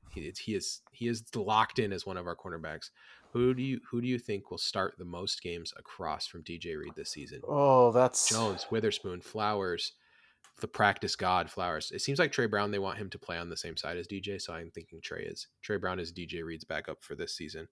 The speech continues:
Speaker 1: So Jones, Witherspoon, Flowers. Who, who, who do you got? Who's gonna play the most snaps across from D J Reed?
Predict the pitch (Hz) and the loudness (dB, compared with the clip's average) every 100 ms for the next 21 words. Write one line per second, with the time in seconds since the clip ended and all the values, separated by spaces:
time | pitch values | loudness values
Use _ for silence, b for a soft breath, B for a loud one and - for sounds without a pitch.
0 | _ _ _ _ _ _ _ - 85 82 | _ _ _ _ _ _ _ -8 -6 -8
1 | - _ - - 107 131 127 120 120 - | -12 _ -12 -6 0 0 0 0 0 -2
2 | 110 - 107 95 73 - 98 - - 113 | -6 -2 -2 -2 -4 -6 -8 -8 -12 -8
3 | 127 123 - 131 - 143 139 110 90 92 | -4 -4 -2 -2 -2 -4 -2 -2 -2 -2
4 | 101 - 98 - - - 87 - 90 87 | -2 -4 -6 -6 -8 -8 -8 -8 -12 -12
5 | 82 78 78 78 | -10 -8 -8 -8